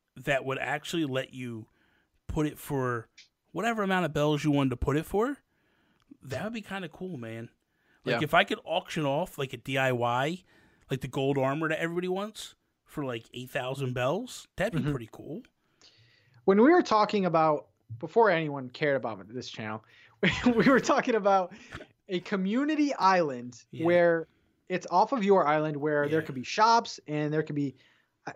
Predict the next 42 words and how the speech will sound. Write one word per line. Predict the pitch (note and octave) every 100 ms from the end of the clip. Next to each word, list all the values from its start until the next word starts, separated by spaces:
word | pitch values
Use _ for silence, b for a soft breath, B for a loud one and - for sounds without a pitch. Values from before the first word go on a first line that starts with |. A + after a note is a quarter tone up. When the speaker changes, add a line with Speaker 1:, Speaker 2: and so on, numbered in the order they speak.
| -
Speaker 2:
I | G#3+
mean, | A3+ G#3+ G3 -
that | F#3+
would | D4
be | B3+
awesome | E3 F#3 F#3+ F#3+
to, | F3+ F3
like, | D#3+ D#3
put | - F3
your | F3 D#3+
items | F3 F3 D#3+
up | D#3+ E3+ -
for, | E3+ D#3
like | D3 C3+
you | D#3+
were |
saying, | D3+ E3+
auction | D#3 C#3 D3 G3 F#3+
or | D3
name | C3+ D#3
your | E3
price | D#3+ D#3+ D#3 D#3
or | E3
something. | D#3+ D3+ E3 D#3 B B B -
So | G3+ G3
if | G3 F#3+ -
I | F#3
wanted | E3+ F3+ A#3 D#4
to | A3
go | F3 F3
to | D#3+
this | D#3 D3+
market | D#3 D3+ D3 D3+ C3 -
island | B2+ B2 B2+ E3+ - -
and | C#3 C#3+
get | D3+
a |
Speaker 1:
Mm-hmm. | C#3+
Speaker 2:
cutting | - D3+ C#3
board | B2+ B2 C#3 D3
for, | D3
like, | A#2+ A2+ G2+